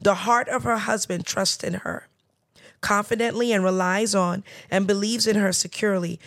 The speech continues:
so that he has no lack of honest gain or need of dishonest spoil." You keep him honest. A woman who's virtuous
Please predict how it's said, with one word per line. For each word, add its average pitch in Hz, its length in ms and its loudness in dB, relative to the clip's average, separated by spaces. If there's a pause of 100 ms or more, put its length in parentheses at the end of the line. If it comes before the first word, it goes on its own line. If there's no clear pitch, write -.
(160)
so 226 240 4
that 214 180 2
he 202 220 0
has 190 200 -2
no 202 220 4
lack 214 320 0
of 185 220 -6
honest 202 440 0
gain 170 400 -2 (360)
or 196 100 6
need 202 380 0
of 196 140 -2
dishonest 180 520 -2
spoil." 165 420 -2 (300)
You 196 280 0
keep 254 260 -4
him 208 180 2
honest. - 680 -4 (1300)
A 196 80 4
woman 220 520 0 (280)
who's 214 280 0
virtuous 214 760 0